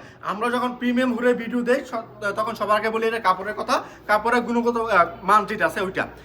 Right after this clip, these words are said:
এটা হচ্ছে এত চমৎকার সুতা, এটা কাস্টমার দেখলে পছন্দ করবে। এবং এটার, আহ, মানে সুতা বলেন, কালার বলেন, ডিজাইন বলেন, সবকিছু কিন্তু গ্যারান্টি দেওয়া আছে,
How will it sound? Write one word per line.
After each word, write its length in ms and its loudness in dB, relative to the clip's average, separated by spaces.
এটা 180 0
হচ্ছে 180 -2
এত 280 0
চমৎকার 480 -2
সুতা, 400 0
এটা 140 -6
কাস্টমার 420 -2
দেখলে 280 2
পছন্দ 260 -6
করবে। 180 -2
এবং 220 -2
এটার, 260 2
আহ, 400 4
মানে 240 -2
সুতা 300 -2
বলেন, 320 0
কালার 280 2
বলেন, 260 -2
ডিজাইন 300 4
বলেন, 240 -2
সবকিছু 340 -8
কিন্তু 160 -6
গ্যারান্টি 320 4
দেওয়া 200 2
আছে, 120 -4